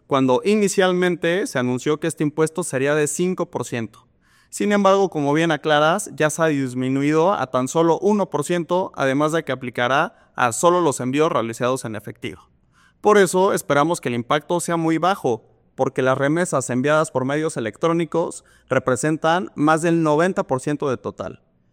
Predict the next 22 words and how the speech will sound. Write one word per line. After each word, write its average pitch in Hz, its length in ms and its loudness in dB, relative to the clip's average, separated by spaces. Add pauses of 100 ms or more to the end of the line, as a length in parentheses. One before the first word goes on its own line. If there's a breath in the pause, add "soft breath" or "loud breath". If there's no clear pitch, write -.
(100)
y 170 120 2
estas 185 340 2
van 165 160 0
a 160 60 -4
quedar 139 340 0
exentas 143 540 -4
del 113 140 -6
gravamen. 110 440 -8 (420)
Y 190 100 6
el 208 100 6
impuesto 185 520 0
entrará 131 340 0
en 147 100 2
vigor 156 380 0
el 123 160 -6
primero 139 380 -4
de 127 60 -4
enero 170 400 -4
de 127 120 -2
dos 117 180 -4
mil 120 160 -4
veintiséis. - 640 -8